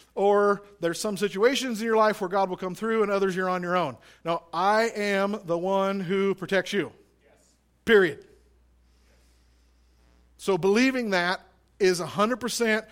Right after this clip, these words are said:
Speaker 1: rock solid all the time, consistent. That's faith. Wondering if that applies today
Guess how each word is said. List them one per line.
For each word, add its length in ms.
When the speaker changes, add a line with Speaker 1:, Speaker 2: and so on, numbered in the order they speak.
Speaker 1:
rock 260
solid 380
all 240
the 80
time, 320
consistent. 600
That's 320
faith. 480
Wondering 640
if 120
that 220
applies 460
today 680